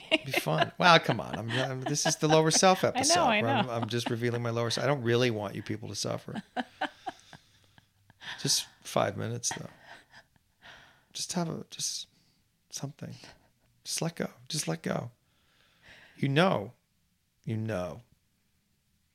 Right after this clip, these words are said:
Speaker 1: You know the truth. Girls are turned on. All the women are turned on when I, I told them I voted for Trump, you know. These liberal women. They
Speaker 2: What do you
Speaker 1: love
Speaker 2: mean?
Speaker 1: it. Oh, they love it. Because you're a renegade.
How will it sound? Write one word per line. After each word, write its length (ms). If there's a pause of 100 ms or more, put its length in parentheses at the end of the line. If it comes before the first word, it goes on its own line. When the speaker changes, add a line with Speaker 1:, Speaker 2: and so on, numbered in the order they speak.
(1200)
Speaker 1:
You 80
know 120
the 120
truth. 320
Girls 320
are 60
turned 320
on. 100
All 240
the 60
women 260
are 60
turned 320
on 240
when 80
I, 60
I 340
told 240
them 80
I 60
voted 260
for 100
Trump, 400
you 80
know. 200 (560)
These 180
liberal 380
women. 300 (840)
They 100
Speaker 2:
What 40
do 40
you 60
Speaker 1:
love 100
Speaker 2:
mean? 100
Speaker 1:
it. 60 (840)
Oh, 80
they 140
love 240
it. 120 (1300)
Because 280
you're 140
a 40
renegade. 520